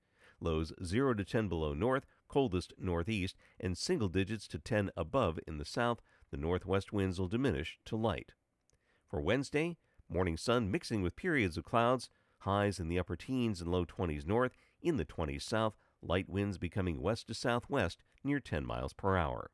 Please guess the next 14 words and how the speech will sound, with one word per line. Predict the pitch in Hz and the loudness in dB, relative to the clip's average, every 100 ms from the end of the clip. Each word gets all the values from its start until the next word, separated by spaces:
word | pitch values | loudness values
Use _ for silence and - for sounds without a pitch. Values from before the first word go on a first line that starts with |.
| _ _ _ _ _ _ - | _ _ _ _ _ _ -4
That's | 151 208 - | -2 -2 0
the | 180 | 0
weather | 220 170 | 2 2
story | 123 113 98 151 | 2 2 4 2
from | 117 | 2
the | 95 | 2
Fairbanks | 107 98 95 95 - | 4 4 4 2 0
Museum | 92 82 82 78 90 | 0 0 0 0 0
in | 92 | -2
Saint | 101 87 | -2 0
Johnsbury. | 76 71 73 - 85 151 185 _ _ _ | 0 0 -2 -2 0 0 -2 _ _ _
Make | 78 - | -4 -4
it | |
a | - | -6